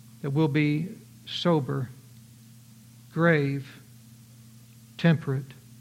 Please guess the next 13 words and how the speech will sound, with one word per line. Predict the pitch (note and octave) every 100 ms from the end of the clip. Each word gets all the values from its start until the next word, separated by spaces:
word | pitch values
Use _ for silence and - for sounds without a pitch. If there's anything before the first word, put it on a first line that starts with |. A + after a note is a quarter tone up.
| - - - - - - -
sound | - F#3 E3+ E3 D3+
in | C#3+
faith, | B2+ - D#3 C#3 C3 - - - - - - - - - - - - -
charity, | - D3+ C3 B2+ - C3 B2+ - - - - - - - -
and | C3
patience. | - C3 - - F3 - - - - - - - - - - - - -
We | D3
ask | D3+ C#3+ -
this | C#3+
in | D3+ C3
Jesus' | C#3 D3 - D#3 -
wonderful | D3 D3+ D3+ E3
name. | D3 B2+ B2+ C3